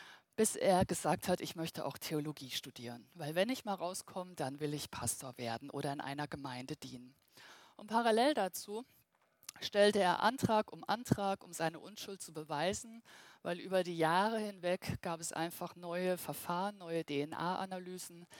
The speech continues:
die seine Unschuld tatsächlich hätten beweisen können. Und jeder Antrag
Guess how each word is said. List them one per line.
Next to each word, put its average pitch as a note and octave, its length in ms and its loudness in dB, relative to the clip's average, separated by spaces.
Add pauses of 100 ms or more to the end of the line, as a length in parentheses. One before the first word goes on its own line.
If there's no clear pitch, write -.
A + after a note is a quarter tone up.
(300)
die F3 100 0
seine D#3+ 340 0
Unschuld E3 400 -8
tatsächlich D3+ 520 -4
hätten D#3 180 -10
beweisen C#3 540 -4
können. - 420 -16 (300)
Und F#3+ 140 -12
jeder G#3+ 320 6
Antrag F3 640 4